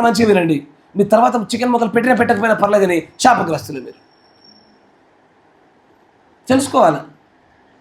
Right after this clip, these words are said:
ప్రతిష్ఠ అంటే, అయ్యా ఇది ఊరికే ఆషామాషిగా చేసేది కాదు. ఒకసారి ప్రతిష్ఠించామంటే వారు ఇకపైన వాళ్ళు నీ పిల్లలు కాదు, ప్రభు పిల్లలు అని అర్థం. ఇది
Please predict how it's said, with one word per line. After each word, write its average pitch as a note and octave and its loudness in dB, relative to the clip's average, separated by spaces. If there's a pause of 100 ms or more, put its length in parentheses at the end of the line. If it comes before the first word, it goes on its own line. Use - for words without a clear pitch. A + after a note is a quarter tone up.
(140)
ప్రతిష్ఠ A3+ -4 (100)
అంటే, A#3+ 0 (280)
అయ్యా B3 2 (580)
ఇది G3 -2
ఊరికే C4+ 0 (100)
ఆషామాషిగా A#3 0
చేసేది G3+ 2
కాదు. D3+ 2 (580)
ఒకసారి F3+ 2
ప్రతిష్ఠించామంటే C4 2 (460)
వారు A3+ 2 (120)
ఇకపైన D4+ 2
వాళ్ళు B3 2
నీ C#4 8 (120)
పిల్లలు C4 2
కాదు, A#3+ 4 (100)
ప్రభు G#3 4
పిల్లలు G3 4
అని A3+ 2
అర్థం. E3 -6 (1700)
ఇది E3+ -6